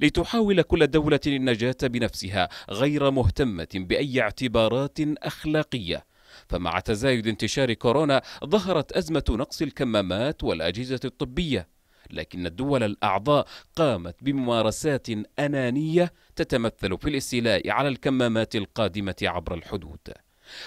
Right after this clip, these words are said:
وبدأت ألمانيا حرب الاستيلاء على المواد الطبية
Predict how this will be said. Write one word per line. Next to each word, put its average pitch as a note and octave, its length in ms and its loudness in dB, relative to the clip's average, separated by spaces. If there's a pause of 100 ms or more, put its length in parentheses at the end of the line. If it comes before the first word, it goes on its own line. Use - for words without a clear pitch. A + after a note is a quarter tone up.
وبدأت A#3+ 540 6
ألمانيا C3+ 440 4
حرب B2 260 0
الاستيلاء A2+ 600 0
على A2+ 180 2
المواد G#2+ 380 0
الطبية F2 600 -4